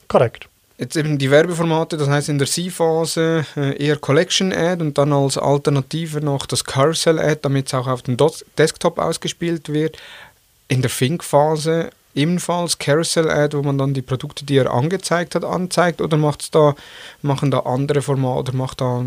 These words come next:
Speaker 2: beispielsweise ein Collection Ad auch nochmal Sinn?
Speaker 1: Klar kann ein Collection Ad dort auch Sinn machen. Beispielsweise, wenn ich den erwähnten Rabattcode bewerben möchte für Warenkorbabbrecher oder eine bestimmte Aktion, kann's natürlich auch Sinn machen, da Collection Ads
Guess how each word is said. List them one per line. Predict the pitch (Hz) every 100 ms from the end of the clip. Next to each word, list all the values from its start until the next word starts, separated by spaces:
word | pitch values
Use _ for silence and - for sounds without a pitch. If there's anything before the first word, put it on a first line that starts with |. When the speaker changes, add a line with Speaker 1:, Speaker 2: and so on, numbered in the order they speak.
| 123
Speaker 2:
beispielsweise | 120 120 135 120 117 117 120
ein | 117
Collection | 120 127 - 127
Ad | 120 120
auch | 135 143
nochmal | 120 107 104
Sinn? | - 98 101 _ _ _ 156
Speaker 1:
Klar | - 131 175
kann | 151
ein | 139
Collection | - 139 143 151
Ad | 135 135
dort | 131
auch | 127 147
Sinn | - 160 131
machen. | 123 120 - 110
Beispielsweise, | 131 156 - 139 139 143 143
wenn | 139
ich | 131
den | 135
erwähnten | 127 131 151 -
Rabattcode | 131 120 135 180 - 180 180 185 - _ _ _ _ -
bewerben | 139 147 170 180 170
möchte | 180 - -
für | - 151
Warenkorbabbrecher | 135 151 185 180 170 170 165 - 160 - 165
oder | 143 135
eine | 135
bestimmte | 123 - 143 -
Aktion, | 123 - - 175 185 185 _ - - - _ _ _
kann's | - 165 175
natürlich | 170 170 160
auch | 147
Sinn | - 156
machen, | 156 147
da | 135 143
Collection | - 135 139 - 147
Ads | 135 127